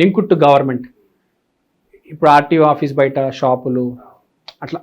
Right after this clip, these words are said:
గవర్నమెంట్కి సంబంధించిన ప్లాట్లు, వ్యాపారాలు, అవన్నీ కొంతమందికి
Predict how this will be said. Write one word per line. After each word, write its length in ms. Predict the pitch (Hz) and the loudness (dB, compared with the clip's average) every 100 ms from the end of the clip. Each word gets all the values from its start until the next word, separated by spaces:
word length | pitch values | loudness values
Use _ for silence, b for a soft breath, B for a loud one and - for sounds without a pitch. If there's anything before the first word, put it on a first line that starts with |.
| _ - 151 | _ 0 6
గవర్నమెంట్కి 520 | 160 196 214 214 208 | 6 6 4 0 0
సంబంధించిన 540 | 185 185 190 190 180 180 175 | 0 0 0 0 0 0 4
ప్లాట్లు, 400 | 160 165 175 170 170 170 156 | 4 4 2 0 0 -2 2
వ్యాపారాలు, 400 | 156 151 165 160 151 | 2 4 4 6 4
అవన్నీ 380 | 156 170 190 196 - _ _ _ _ _ _ _ - | 2 0 -2 -2 -10 _ _ _ _ _ _ _ 0
కొంతమందికి 460 | 165 160 160 175 | 0 2 0 -2